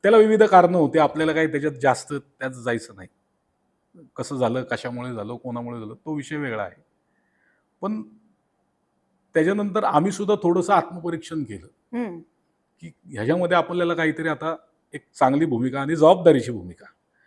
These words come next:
Speaker 1: दगडूशेठ हलवाई गणपती ट्रस्टला घ्यावी लागेल. कारण की हा असंच उशीर होत झाला, होत गेला, तर त्या मिरवणुकीतला काही अर्थ राहत नाही.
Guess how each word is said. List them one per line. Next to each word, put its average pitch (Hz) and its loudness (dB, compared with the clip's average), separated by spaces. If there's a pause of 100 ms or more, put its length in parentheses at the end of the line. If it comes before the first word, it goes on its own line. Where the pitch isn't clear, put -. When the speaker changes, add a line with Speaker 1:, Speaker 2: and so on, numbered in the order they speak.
(360)
Speaker 1:
दगडूशेठ 123 -4
हलवाई 135 -2
गणपती 131 -6
ट्रस्टला 139 -12
घ्यावी 113 -6
लागेल. 85 -10 (960)
कारण 135 -12
की 160 -8
हा 156 2
असंच 185 -4
उशीर 165 -2
होत 156 2
झाला, 135 2 (400)
होत 143 -10
गेला, 131 -8 (520)
तर - -20
त्या 190 -8
मिरवणुकीतला 185 -4
काही 180 -2
अर्थ 160 0
राहत 123 -2
नाही. 92 -18